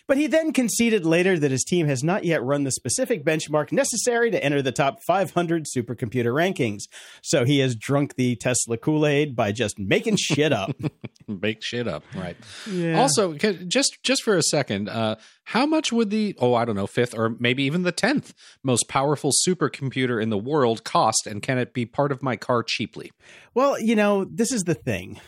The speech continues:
Speaker 1: You know, yes, they're
Speaker 2: <laughs>
Speaker 1: talking about their giant supercomputer with five thousand seven hundred and sixty G P Us in it. I'm like, "Okay, great." Um,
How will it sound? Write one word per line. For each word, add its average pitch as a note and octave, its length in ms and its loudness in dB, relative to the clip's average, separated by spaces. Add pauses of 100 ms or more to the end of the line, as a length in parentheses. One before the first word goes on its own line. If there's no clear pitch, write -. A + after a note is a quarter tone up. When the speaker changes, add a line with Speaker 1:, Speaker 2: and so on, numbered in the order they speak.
(360)
Speaker 1:
You E3+ 140 -2
know, D3+ 200 2
yes, F#3 300 2
they're A3+ 100 2
Speaker 2:
<laughs> - 0 -
Speaker 1:
talking A3 420 0
about E3+ 300 0
their D#3 180 2
giant C3+ 440 0
supercomputer B2 840 -2
with A#2 260 0 (500)
five E3+ 320 2
thousand D#3+ 380 4
seven D#3 300 0
hundred D#3 280 0
and B2+ 100 0
sixty F3 480 -2
G B2 260 -2
P E3+ 220 0 (320)
Us A#2 140 0
in A2+ 120 0
it. C#3+ 200 -2 (420)
I'm D3 120 2
like, C#3 200 4 (220)
"Okay, A2+ 580 2 (220)
great." G2 600 -2 (540)
Um, C3 500 2